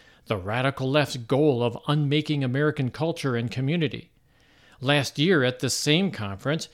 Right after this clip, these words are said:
he spoke about the radical left's goal of unmaking manhood. The senator talked about the emasculation of men, figuratively speaking.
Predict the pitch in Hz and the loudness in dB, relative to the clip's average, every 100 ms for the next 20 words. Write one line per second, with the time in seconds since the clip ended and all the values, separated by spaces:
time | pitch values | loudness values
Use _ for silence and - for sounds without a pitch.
0 | - - 185 - 165 180 170 175 170 143 | -12 -4 -2 0 0 0 2 2 2 0
1 | 135 170 180 180 165 170 165 139 135 156 | 2 2 0 -2 0 0 -2 -2 2 2
2 | 170 120 107 - 151 156 160 165 170 147 | 2 0 -2 -2 2 2 0 0 0 0
3 | 123 147 202 175 98 107 113 - _ _ | 2 0 0 -2 -2 -4 -6 -16 _ _
4 | _ _ _ _ _ - 139 - 165 175 | _ _ _ _ _ -4 -2 2 2 4
5 | 160 - 151 156 151 147 147 156 165 - | 2 0 0 0 0 -2 0 0 -4 -14
6 | 143 151 156 160 156 190 175 190 185 170 | -4 0 2 0 -2 -2 -2 -2 -2 -4
7 | 160 226 113 - - 131 120 117 104 104 | -2 -2 -4 -10 -6 -2 -2 -2 -2 -4
8 | - 160 156 110 127 | -4 -2 -2 -4 -10